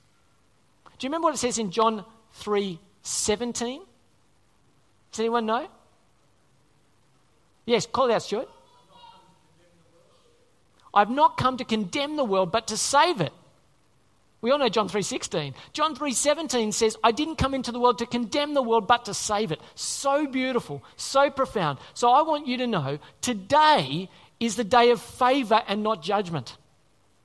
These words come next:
Today is the year of the Lord. Hey, we say that, don't we? We used to say, "In the year of the Lord." The, the, the favor of our God. So, where are we up to? Well, the first coming of Jesus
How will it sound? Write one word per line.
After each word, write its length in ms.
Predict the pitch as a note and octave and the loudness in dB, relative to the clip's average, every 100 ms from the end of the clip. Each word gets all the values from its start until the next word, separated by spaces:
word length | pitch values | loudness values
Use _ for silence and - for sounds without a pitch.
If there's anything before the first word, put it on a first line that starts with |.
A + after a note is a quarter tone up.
| _ | _
Today 400 | - G3+ C4+ C#4+ | -8 2 4 4
is 160 | D4+ A#3 | 0 -2
the 100 | B3+ | -2
year 260 | G#3+ A#3+ B3 | 0 2 0
of 120 | F3+ | -2
the 100 | A#3 | 0
Lord. 380 | A#3 C#4 E3+ D3 _ _ _ _ _ _ _ _ _ - | 0 0 -4 -8 _ _ _ _ _ _ _ _ _ -2
Hey, 220 | F#3 D3+ - | -2 -2 -10
we 80 | |
say 180 | F3+ B3+ | -4 -2
that, 120 | F3+ | -2
don't 140 | - A3 | -4 -10
we? 140 | E4 _ _ _ _ _ _ _ _ - | -12 _ _ _ _ _ _ _ _ -12
We 60 | G3+ | -10
used 140 | - | -8
to 40 | |
say, 220 | E3+ A3 - | -6 -6 -4
"In 160 | G#3+ | -4
the 60 | G#3+ | -2
year 200 | G#3+ A#3+ | -2 -2
of 120 | G3+ | -2
the 60 | G#3 | -4
Lord." 220 | A3 F4 _ _ _ _ _ - - - _ | -4 -6 _ _ _ _ _ -20 -20 -20 _
The, 140 | A3 G3+ - | -4 -4 -4
the, 140 | B3 - | -6 -6
the 80 | F#3+ | -10
favor 580 | - - A3+ C4+ A#3 | -10 -4 -2 0 0
of 260 | C4 G#3+ G3+ | 0 0 0
our 180 | G3+ G3 | 0 0
God. 520 | D#3+ E3+ C#3 A#2 - _ _ _ _ _ _ _ _ - | -2 -2 -2 -6 -14 _ _ _ _ _ _ _ _ -14
So, 340 | - D4 F3+ - | 2 4 4 0
where 220 | G3 D4+ | 0 2
are 80 | E4 | 2
we 160 | D4 B3+ | 4 4
up 160 | C4+ - | 4 0
to? 240 | F3+ C3+ - | -4 -6 -8
Well, 480 | G#3 G3+ A#3+ D4+ - - _ _ _ _ _ _ _ _ - | 2 6 6 4 -4 -20 _ _ _ _ _ _ _ _ -4
the 80 | |
first 500 | G3+ - D4+ F4+ - | -4 -2 0 0 0
coming 300 | - C#4 C4+ | 0 0 0
of 140 | C4 F#3+ | -2 -2
Jesus 600 | A#3 A3+ D#3 E3+ - | -2 0 -2 -4 -6